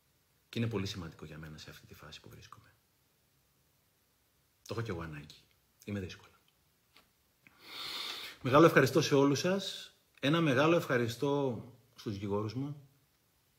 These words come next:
στον Γιώργο του Γιωργά, στη Ρέα τη Ρουμελιώτη, στον Παυσανία το Χαραυγή, στη Λία τη Φιλιπποπούλου. Μέχρι να πεθάνω δεν νομίζω μπορώ να σας ευχαριστήσω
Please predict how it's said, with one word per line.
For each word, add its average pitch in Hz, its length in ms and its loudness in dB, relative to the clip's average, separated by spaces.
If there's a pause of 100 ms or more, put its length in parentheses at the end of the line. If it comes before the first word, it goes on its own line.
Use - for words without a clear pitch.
(140)
στον - 180 -8
Γιώργο 110 240 -2
του 113 80 -6
Γιωργά, 95 560 -6 (880)
στη - 220 -10
Ρέα 101 160 0
τη 113 100 -4
Ρουμελιώτη, 92 680 -6 (920)
στον - 200 -12
Παυσανία 95 420 -2
το 117 100 -6
Χαραυγή, 95 560 -6 (960)
στη - 300 -8
Λία 101 240 -2
τη 113 80 -6
Φιλιπποπούλου. 98 680 -8 (3000)
Μέχρι 113 220 -4
να 123 100 -2
πεθάνω 110 360 0
δεν 110 100 -2
νομίζω 101 300 -4
μπορώ 87 280 -10
να 87 180 -12
σας - 400 -16 (1040)
ευχαριστήσω 90 720 -10